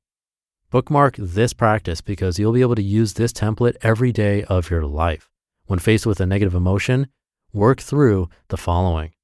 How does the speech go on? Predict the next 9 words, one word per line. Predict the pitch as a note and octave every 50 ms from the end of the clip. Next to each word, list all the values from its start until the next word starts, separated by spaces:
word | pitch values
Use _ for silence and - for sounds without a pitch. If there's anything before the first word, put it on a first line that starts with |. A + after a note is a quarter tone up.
| _ _ _ _ _ _ _ _ _ _ _ -
Acknowledge | - A2 - G#2 F#2+ F#2 F2+ G2 A2 B2 C3+ B2
what | B2 C3+ C#3 C3+
you're | B2+ B2+
experiencing | A#2+ - - - - D3 C#3+ C#3+ C3+ B2 G#2+ - - G2+ F#2+
inside, | G2 F#2+ F#2 F#2 F2 - - D3+ D#3+ B2+ F#2+ E2 E2 D#2 - _ _ _ _ _ _ _ _ _ _ _ -
accept | A2 - - - - D3 G3 - -
your | A#2+ G#2+
inner | G2 G2 F#2 F#2 F2
experience, | E2+ E2+ - - - G2 F2+ F2 F2 F2 E2+ E2 - -